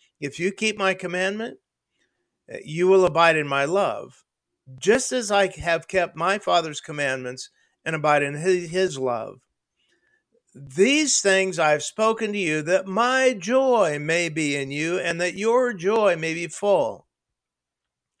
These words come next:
You see, it's in the pursuit of this single-minded faithfulness and not a simple-minded fun that is the true road to human happiness.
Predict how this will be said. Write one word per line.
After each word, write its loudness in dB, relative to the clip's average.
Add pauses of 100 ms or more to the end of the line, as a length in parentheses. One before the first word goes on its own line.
(360)
You -6
see, 6
it's 2
in 0
the -2
pursuit -4
of -2
this -4
single-minded -2
faithfulness -8 (480)
and -2
not 2
a 2
simple-minded 0
fun -6 (720)
that 0
is -4
the -6
true -2
road -2
to -10
human -8
happiness. -14